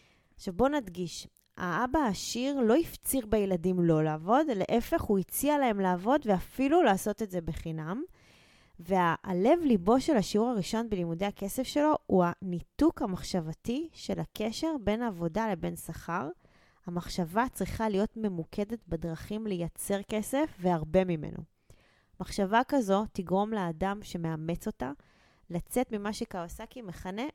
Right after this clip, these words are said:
מרוץ העכברים. אותו דפוס התנהגות, דפוס חיים שרובנו גדלנו לתוכו ואימצנו אותו, בלי לפ-, לבחור באמת, בלי לתת את הדעת לרלוונטיות שלו עבורנו.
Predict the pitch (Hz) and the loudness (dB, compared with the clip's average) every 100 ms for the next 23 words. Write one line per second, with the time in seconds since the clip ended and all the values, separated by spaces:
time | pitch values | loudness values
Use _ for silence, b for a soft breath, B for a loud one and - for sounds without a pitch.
0 | - 190 247 277 285 - 208 214 208 196 | -4 -2 -2 -2 -2 -2 0 0 -2 -6
1 | 185 _ b b b 208 - 349 - - | -10 _ b b b -4 0 0 -2 -2
2 | 285 - 262 220 190 180 190 185 - - | -2 -2 -6 -2 -2 0 0 0 -4 -20
3 | - 285 269 - 233 240 233 214 185 185 | -4 0 0 -2 -4 -4 -4 -4 -2 -2
4 | 285 359 214 165 180 208 247 262 262 - | -2 -2 -2 -2 -4 -4 -4 -4 -4 -4
5 | 262 196 185 185 185 196 240 247 254 302 | -4 -4 -6 -6 -6 -8 -6 -6 -2 -4
6 | 370 b b b b 175 247 392 330 - | -4 b b b b -4 0 0 0 -4
7 | - 226 - 302 320 311 302 320 214 - | -8 -8 0 0 4 2 2 0 -2 -6
8 | 190 202 302 330 - - 302 320 277 220 | -10 -4 0 0 -2 -2 -2 -2 -4 -2
9 | 240 269 - 220 208 202 175 196 247 262 | 0 0 0 0 4 4 2 0 0 2
10 | 302 - 294 285 233 254 269 214 165 | 0 2 4 4 2 0 0 -2 -6